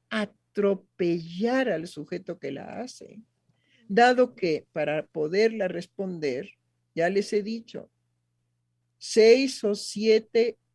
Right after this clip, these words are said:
horas necesitaríamos de discernimiento para poder poner las bases, para abrir la boca y no vomitar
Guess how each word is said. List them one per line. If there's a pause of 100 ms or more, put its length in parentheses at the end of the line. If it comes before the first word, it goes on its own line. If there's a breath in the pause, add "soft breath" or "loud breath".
horas
necesitaríamos
de
discernimiento
para
poder (100)
poner
las
bases, (320)
para
abrir
la
boca (160)
y
no
vomitar